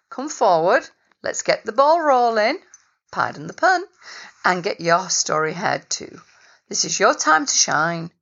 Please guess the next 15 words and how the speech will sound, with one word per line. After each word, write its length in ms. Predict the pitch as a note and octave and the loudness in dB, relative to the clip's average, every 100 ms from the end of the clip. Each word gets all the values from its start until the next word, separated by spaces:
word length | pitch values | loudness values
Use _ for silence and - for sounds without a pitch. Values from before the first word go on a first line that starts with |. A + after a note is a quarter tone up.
| _ _ _ _ _ - | _ _ _ _ _ -12
And 100 | D#3+ | -8
it 180 | C#3+ - | -8 -4
doesn't 400 | F3 - D4+ - | -2 -2 -6 -6
matter 480 | E3+ E3 - F#3+ - | -2 0 0 0 0
if 140 | D#3+ | -2
it's 160 | - - | -6 -4
a 40 | |
small 420 | F3 - E3+ F#3 D4 | -2 -2 0 -2 0
story 580 | - - B3+ C4+ D#4 C#4+ - - - | -2 2 4 4 2 -4 -18 -10 -2
or 220 | - D3 | 0 0
a 120 | C3+ | 0
long 320 | C3 D#3+ A3 | 2 2 0
tale. 480 | A3 - - - - _ _ _ | -6 -4 -2 -4 -10 _ _ _
What 220 | - D#3+ | 0 0
matters 600 | - C#3+ F3 F#3 A#3 - | 0 2 2 2 -4 -6